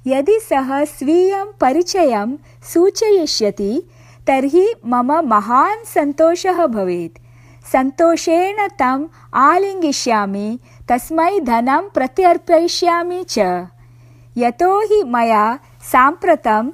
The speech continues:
सर्वकारीये कार्यालये चतुर्थश्रेणीकर्मचारिपदसम्बद्धः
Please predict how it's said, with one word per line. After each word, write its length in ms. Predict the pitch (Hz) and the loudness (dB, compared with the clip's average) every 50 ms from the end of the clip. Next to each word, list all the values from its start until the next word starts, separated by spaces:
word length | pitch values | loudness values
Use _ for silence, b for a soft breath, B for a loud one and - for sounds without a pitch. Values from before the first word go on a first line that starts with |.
| - b b b b - | -12 b b b b -2
सर्वकारीये 1080 | - 269 269 311 311 381 415 415 - 339 262 240 226 220 233 226 226 233 240 262 320 370 | 0 0 0 0 0 -2 -2 -2 0 0 2 2 2 0 -2 -4 -4 -2 0 0 0 0
कार्यालये 1080 | 359 - 254 240 240 254 269 294 311 302 302 285 262 208 185 185 180 180 185 202 247 302 b b b b b b b | -2 0 2 2 2 2 2 2 2 4 4 2 2 0 -2 -2 -4 -4 -4 -6 -8 -10 b b b b b b b
चतुर्थश्रेणीकर्मचारिपदसम्बद्धः 4000 | - 269 285 - - 415 415 440 427 - - 427 403 - - 320 277 269 277 294 311 349 370 392 403 - - 277 233 240 262 294 330 349 359 - - 285 254 254 262 277 302 339 339 339 - 247 208 190 175 190 190 233 302 - - _ _ - - - - - - 254 240 254 269 285 277 330 311 302 226 185 214 202 196 202 202 214 269 381 | -2 0 0 0 -2 -2 -2 -2 -2 -2 -2 -2 -2 -2 -2 0 2 4 4 4 2 0 -2 -6 -10 -6 -2 -2 0 0 -2 -2 -4 -4 -2 -2 0 2 4 4 4 2 2 0 -2 -4 -2 -2 -2 -2 -2 -2 -2 -2 -2 -4 -8 _ _ -20 -20 -20 -12 -4 0 0 0 0 0 2 2 4 4 2 2 0 0 0 0 0 0 0 0 0